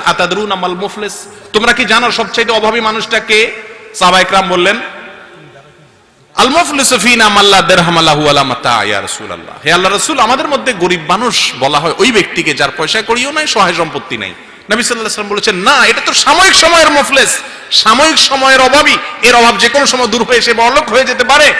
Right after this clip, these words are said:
আসল মুফলিস আর অভাবী সেই লোক যে অনেক আমল, অনেক ওয়াজ মাহফিল শুনছে, দায় রাখছে, নামাজ কালাম পড়ছে, অনেক ইবাদত করে কিয়ামতের ময়দানে উঠছে,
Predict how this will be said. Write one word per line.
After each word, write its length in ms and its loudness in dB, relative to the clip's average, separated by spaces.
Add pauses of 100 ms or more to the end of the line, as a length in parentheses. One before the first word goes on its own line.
(380)
আসল 380 4
মুফলিস 600 2
আর 120 2
অভাবী 360 2
সেই 200 2
লোক 200 4 (340)
যে 220 0
অনেক 300 0 (120)
আমল, 600 0 (400)
অনেক 360 0
ওয়াজ 240 4
মাহফিল 340 0
শুনছে, 500 -2
দায় 300 2
রাখছে, 380 0
নামাজ 300 -2
কালাম 280 -2
পড়ছে, 240 -2
অনেক 260 0
ইবাদত 360 0
করে 160 0
কিয়ামতের 420 0
ময়দানে 240 0
উঠছে, 360 0